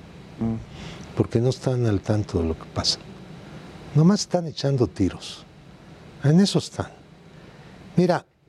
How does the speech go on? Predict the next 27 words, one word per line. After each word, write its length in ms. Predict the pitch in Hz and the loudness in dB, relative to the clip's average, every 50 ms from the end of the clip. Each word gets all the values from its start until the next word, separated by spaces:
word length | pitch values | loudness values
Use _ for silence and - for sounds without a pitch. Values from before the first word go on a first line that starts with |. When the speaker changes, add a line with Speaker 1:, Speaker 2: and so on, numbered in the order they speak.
| - - | -14 -2
Speaker 2:
te 120 | - 175 165 | 0 0 4
quiero 200 | - 220 226 220 | 6 6 6 6
decir 220 | 208 156 180 196 190 | 6 6 6 4 6
lo 100 | 180 156 | 4 2
siguiente. 600 | - - 110 95 104 98 90 85 - - 95 - - - - - - - - - - - - - - - - - - - - - - | 0 -2 2 4 4 2 2 -2 -10 -14 -18 -18 -20 -20 -20 -20 -20 -20 -20 -20 -20 -20 -20 -20 -20 -20 -20 -20 -20 -18 -10 0 2
La 680 | 143 139 139 139 139 135 135 135 135 135 135 131 131 127 | 4 6 6 6 6 6 4 4 4 2 2 2 2 2
discusión 800 | 131 127 - - - 127 - - - 180 196 202 196 185 175 147 - | 2 0 -2 0 0 0 0 2 4 4 4 4 4 4 2 2 0
contra 480 | - - - 110 101 - - 101 101 | -2 -2 0 0 0 2 0 0 0
los 180 | 92 92 85 - | 0 0 -4 0
jueces, 380 | - 113 113 113 - - - 101 | 2 4 4 4 2 0 0 2
en, 180 | 95 95 92 | 4 2 2
con 200 | 87 - - 92 | 0 0 0 2
los 160 | 90 85 - - | 2 2 0 2
jueces 600 | - 92 87 - - - - - - - - - - - - - - - - - - - 117 | 2 2 2 2 -2 -6 -8 -10 -12 -12 -14 -16 -20 -20 -20 -20 -20 -20 -20 -16 -6 -2 -2
va 60 | 113 | -2
a 20 | |
continuar. 400 | - - 101 87 - 98 - - - - - - - - - - - - - - - - - - - - - - - - - - - - - - - | -2 -4 -10 -10 -10 -12 -16 -18 -20 -20 -20 -20 -20 -20 -20 -20 -20 -20 -20 -20 -20 -20 -20 -20 -20 -20 -20 -20 -20 -20 -20 -20 -18 -18 -14 -4 0
Y 80 | 151 135 | 0 2
contra 300 | - 139 123 - 123 104 | 2 0 0 0 -2 -2
cualquiera. 460 | - 92 87 80 - - - - - - - _ - - - - - - - - - - - - - - - - - - | -2 -4 -6 -6 -8 -14 -16 -16 -16 -20 -20 _ -20 -20 -20 -20 -20 -20 -20 -20 -20 -20 -20 -20 -20 -20 -20 -12 -2 0
La 60 | 139 | 2
discusión 400 | 147 135 - - 139 - 190 180 175 | 2 2 0 -2 2 2 2 4 4
no 60 | 170 | 2
se 80 | 139 147 | 4 4
va 100 | 131 131 | 4 4
a 40 | 127 | 2
detener. 420 | 123 123 - 85 76 76 73 - | 2 0 -4 -8 -8 -8 -12 -14